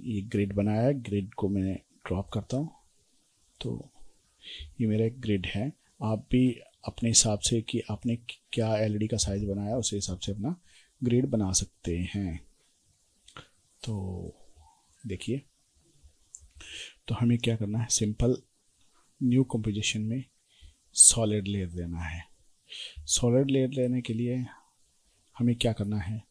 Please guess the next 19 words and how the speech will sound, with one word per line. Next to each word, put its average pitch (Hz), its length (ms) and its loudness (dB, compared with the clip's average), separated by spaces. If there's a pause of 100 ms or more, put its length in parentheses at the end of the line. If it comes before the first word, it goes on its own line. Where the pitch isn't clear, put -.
(840)
हमें 120 180 4
ये 123 200 2
पैनल 107 280 0
का 107 240 -2
करना 104 260 -4
है, 107 120 -2
एक, 101 100 -4 (220)
दो, 101 320 -2 (120)
तीन, 98 360 -4 (120)
चार, 107 360 0 (180)
पाँच, 95 340 -6 (140)
छः, - 300 2
सात, - 600 -4 (360)
सात। - 640 -4 (4000)
अगर 120 320 0 (220)
इस 120 140 2
पैनल 113 380 0
का 123 160 -4
साइज - 760 0